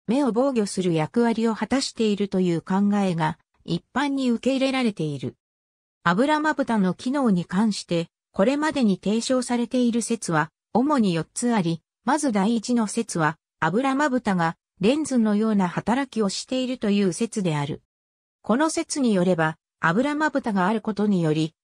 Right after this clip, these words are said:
魚は特定の物体に焦点を合わせる能力が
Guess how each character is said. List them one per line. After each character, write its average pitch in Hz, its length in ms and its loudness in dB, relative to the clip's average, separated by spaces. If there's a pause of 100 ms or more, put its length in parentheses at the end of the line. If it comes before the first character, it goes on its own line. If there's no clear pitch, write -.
(120)
魚 285 480 -2
は 277 160 0
特 - 280 -4
定 302 240 0
の 294 120 -2
物 247 240 -2
体 277 200 -2
に 262 120 -4
焦 302 260 0
点 208 300 2
を 156 120 2
合 151 100 2
わ 196 120 0
せ 233 160 0
る 226 100 2
能 214 220 2
力 175 340 -2
が 156 220 -2